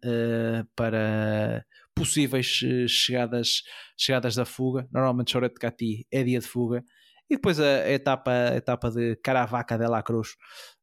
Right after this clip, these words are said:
eh, também acho muito provável que, que chegue uma fuga, apesar, eh, de algumas rampas mais duras, eh, no final. Acho que tem toda, toda a cara, eh,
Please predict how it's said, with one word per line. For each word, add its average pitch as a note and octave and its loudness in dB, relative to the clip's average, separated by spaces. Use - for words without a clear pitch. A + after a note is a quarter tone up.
eh, A2 0
também A2+ 0
acho B2 -2
muito B2+ 0
provável A2 -2
que, A2+ -4
que - -10
chegue A2+ -4
uma A2+ -4
fuga, C3 -2
apesar, A2 -2
eh, A2+ -2
de A2+ -4
algumas A#2+ 0
rampas A2+ -2
mais A2+ -2
duras, A2+ -4
eh, A#2+ -2
no B2 0
final. A#2 -2
Acho - -6
que - -14
tem A2+ -4
toda, A#2 0
toda A2+ 0
a G#2 -4
cara, G#2 -4
eh, A2+ -2